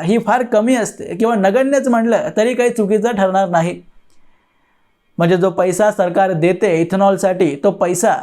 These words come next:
त्या उद्योजकांच्या खिशात जातोय किंवा त्या कारखान्यांच्या खिशात जातोय, ज्या कारखान्यांमध्ये ऊस पुरवण्याचं काम शेतकरी करतात. आणि अशाच दोन कंपन्यांचे मालक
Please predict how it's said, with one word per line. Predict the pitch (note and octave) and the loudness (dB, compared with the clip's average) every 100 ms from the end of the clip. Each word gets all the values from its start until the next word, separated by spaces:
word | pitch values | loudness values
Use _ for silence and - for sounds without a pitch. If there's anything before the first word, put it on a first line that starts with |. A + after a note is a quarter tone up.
| - | -4
त्या | A3 | 0
उद्योजकांच्या | G#3+ F#3 E3+ A3 A3 G3+ G3 F#3+ G#3+ | 2 0 0 0 0 0 0 0 -2
खिशात | G3+ F3 A3+ A3 | -2 0 0 2
जातोय | F#3+ F3+ F3+ A3+ | 2 0 2 0
किंवा | A#3 A#3 A#3+ - - _ _ A3+ | 2 2 2 -2 -10 _ _ -4
त्या | A3+ | -2
कारखान्यांच्या | G3+ F3+ F3+ A3+ B3+ A3+ | 0 -2 -2 -2 0 0
खिशात | G#3+ G#3+ G#3+ | 0 0 0
जातोय, | F3 F3+ F3 F#3+ - - _ - | 0 -2 0 -2 -2 -16 _ -4
ज्या | G3 A3 | -2 0
कारखान्यांमध्ये | G#3 F#3+ F#3+ G#3 G3+ G3+ G3+ F3 | 0 0 0 0 2 2 0 0
ऊस | F#3+ A#3 | 2 0
पुरवण्याचं | - G#3 G#3 G3+ G3+ G#3 | 0 2 2 2 0 0
काम | E3+ G#3 A#3 | 2 0 0
शेतकरी | A3+ F#3 F3+ G3+ G3+ | -2 -2 0 0 2
करतात. | G3+ E3 - D#3+ - _ - - _ _ _ _ _ _ _ _ _ | 0 -2 0 -2 -2 _ -20 -20 _ _ _ _ _ _ _ _ _
आणि | E3+ F3+ | 0 2
अशाच | F3 F3 G#3 G#3 | 2 0 0 2
दोन | F#3+ G#3 | 2 2
कंपन्यांचे | G3+ F#3+ F#3+ F#3+ F#3+ G3+ | 2 0 0 0 0 0
मालक | F3 F3 G3 - | 0 2 2 0